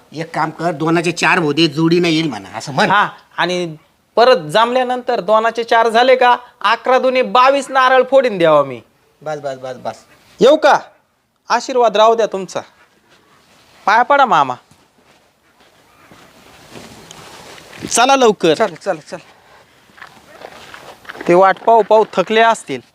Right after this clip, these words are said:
Speaker 1: निम्म अंतर आहे अजून जवळजवळ. त्या फाट्यापासून आहे ना, दोन किलोमीटर सांगेल होते त्यांनी. आता एक किलोमीटर आलो आपण.
Speaker 2: तुम्हाला म्हणलं गाडी घ्या, तर तुम्ही लय चिगाटी.
Speaker 1: अरे काय जाऊ अजय, अजय शिराळचं गाडी न घोडं का आलंय करते मस्तपैकी.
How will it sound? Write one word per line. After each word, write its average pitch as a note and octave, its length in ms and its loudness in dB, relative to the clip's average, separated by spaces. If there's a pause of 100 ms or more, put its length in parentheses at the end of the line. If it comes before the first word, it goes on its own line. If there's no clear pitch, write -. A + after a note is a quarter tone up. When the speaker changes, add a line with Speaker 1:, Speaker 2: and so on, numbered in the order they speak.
Speaker 1:
निम्म A#3+ 260 -2
अंतर A#3+ 320 -2
आहे F#3 100 0
अजून E3 180 -2
जवळजवळ. C3 400 -8
त्या A3+ 140 2
फाट्यापासून G3+ 600 -4
आहे G3 100 -2
ना, F#3 100 -2
दोन G3 260 -2
किलोमीटर G3+ 380 -8
सांगेल C#3 320 -6
होते G#2+ 160 -16
त्यांनी. C3 220 -10 (440)
आता E3+ 160 -2
एक F#3 240 -2
किलोमीटर F#3+ 340 -6
आलो F3+ 220 0
आपण. C#3+ 240 -6 (1000)
Speaker 2:
तुम्हाला F#3 300 2
म्हणलं D#3+ 340 0
गाडी E3+ 300 0
घ्या, F3 140 0
तर D#3 100 -4
तुम्ही F#3+ 480 -4
लय F#3 180 0
चिगाटी. F3+ 560 -2
Speaker 1:
अरे G3+ 140 -10
काय D4+ 220 -4
जाऊ C4+ 220 0
अजय, A#3+ 200 -2
अजय A3+ 160 -4
शिराळचं D3+ 680 -4 (1000)
गाडी D#3+ 240 2
न D#3+ 60 -2
घोडं C#3+ 220 -4
का E3+ 140 -2
आलंय F#3 220 0
करते B2+ 300 -12
मस्तपैकी. B2 560 -10